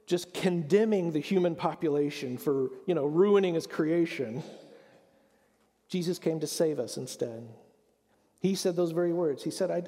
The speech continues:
I don't come to condemn you. I come to save you. I come to rescue you." God is like the righteous judge who, you know, in the courtroom, instead of passing sentence on the guilty,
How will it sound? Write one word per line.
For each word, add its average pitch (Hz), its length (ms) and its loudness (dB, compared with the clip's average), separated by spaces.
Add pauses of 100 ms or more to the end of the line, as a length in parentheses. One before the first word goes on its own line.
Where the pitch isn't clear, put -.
(120)
I 170 40 -2
don't 185 200 -2
come 208 180 0
to 254 40 -2
condemn 127 420 -4
you. 117 160 -8
I 120 120 -10
come 190 280 -6
to 180 140 -8
save 165 420 -6
you. 127 140 -2
I 120 60 -4
come 180 240 -2
to 180 120 0
rescue 151 500 -4
you." 143 280 -8 (580)
God 196 280 2
is 214 120 2
like 202 180 2
the 190 120 4
righteous 196 540 2
judge 175 520 4 (440)
who, 190 300 4 (120)
you 208 80 6
know, 196 140 4
in 202 40 2
the 196 80 2
courtroom, 226 360 6
instead 254 500 4
of 226 220 4
passing 247 420 2
sentence 247 540 2
on 214 140 4
the 202 60 4
guilty, 226 760 0